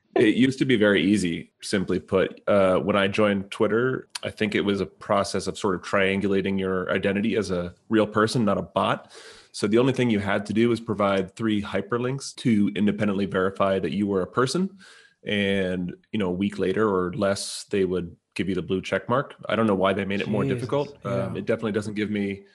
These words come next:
Speaker 1: or shouldn't give me, added credibility. You know, I'm just a, you know, normal dude on Twitter tweeting crap. Uh, so yeah,
Speaker 2: <laughs>
Speaker 1: definitely not an expert, or, uh, you know, more, more of an expert because of that blue mark.
Speaker 2: Well, that's very interesting. I did not know that.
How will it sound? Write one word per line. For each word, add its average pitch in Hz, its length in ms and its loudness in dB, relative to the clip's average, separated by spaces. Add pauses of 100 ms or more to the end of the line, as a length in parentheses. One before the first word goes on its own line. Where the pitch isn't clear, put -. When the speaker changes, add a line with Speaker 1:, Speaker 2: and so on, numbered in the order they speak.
(180)
Speaker 1:
or 104 140 0
shouldn't 131 320 0
give 104 160 0
me, 98 100 -2
added 98 240 -2
credibility. 107 720 -2
You 107 80 -6
know, 101 140 -2
I'm 95 100 -6
just 101 260 -10
a, 92 280 -4 (480)
you 92 80 -8
know, 92 80 -4
normal 92 580 -4 (140)
dude 104 280 -2
on 98 200 -4
Twitter 127 440 -4
tweeting 117 500 -6 (140)
crap. - 360 -6 (480)
Uh, 95 380 0
so 101 320 0
yeah, 95 260 2
Speaker 2:
<laughs> - 0 -
Speaker 1:
definitely 104 380 -6
not 104 120 0
an 73 60 -8
expert, 92 520 -6
or, 90 300 -2
uh, 90 200 -4 (380)
you - 80 -6
know, 98 120 -2
more, 107 480 2
more 120 180 4
of 110 60 4
an 104 80 2
expert 101 320 -2
because 101 220 0
of 101 60 -6
that 92 180 0
blue 101 140 0
mark. 95 340 -4 (220)
Speaker 2:
Well, 151 460 6 (160)
that's 156 220 0
very 143 300 2
interesting. 127 520 -4
I 131 40 -4
did 131 140 -4
not 127 200 -6
know 123 200 -2
that. 110 240 -8